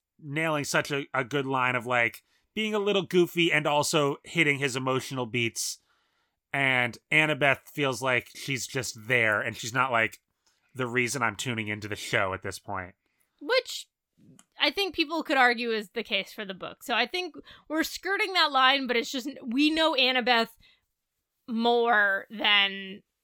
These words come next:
Speaker 2: the first three episodes of a new show. Like, we just ha-, know her better.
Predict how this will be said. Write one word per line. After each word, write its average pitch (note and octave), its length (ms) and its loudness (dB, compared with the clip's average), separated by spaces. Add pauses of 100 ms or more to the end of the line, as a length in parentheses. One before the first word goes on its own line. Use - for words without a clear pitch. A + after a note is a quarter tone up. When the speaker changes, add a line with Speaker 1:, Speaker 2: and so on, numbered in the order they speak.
(300)
Speaker 2:
the A3 140 -6
first - 600 -2 (420)
three B3 240 2
episodes A3 840 -4
of G#3 200 -6
a G#3 80 -4
new G#3+ 220 -4
show. F3 480 -2
Like, A3 540 0 (400)
we C4 160 -2
just B3+ 300 0
ha-, B3 220 -4
know B3 360 4
her A3 140 -8
better. - 440 -14